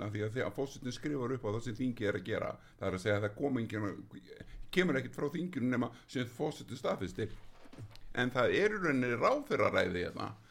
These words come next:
en ekki þingræði. Ráðherrarnir eru bara, já, nú erum við með meiri hlutann af þingmönnunum og við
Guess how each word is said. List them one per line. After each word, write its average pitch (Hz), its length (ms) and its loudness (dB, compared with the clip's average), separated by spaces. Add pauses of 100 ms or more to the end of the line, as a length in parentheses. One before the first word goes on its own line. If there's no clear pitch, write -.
(120)
en 123 180 2
ekki 151 220 -2
þingræði. 196 500 -2 (340)
Ráðherrarnir 180 760 4 (200)
eru 143 240 6
bara, 131 300 4 (100)
já, 113 140 8 (100)
nú 175 220 2
erum 139 140 4
við 190 200 4
með 127 240 4
meiri 196 320 4
hlutann 175 380 0
af 113 60 -6
þingmönnunum 202 640 -4 (200)
og 123 140 -2
við 196 80 4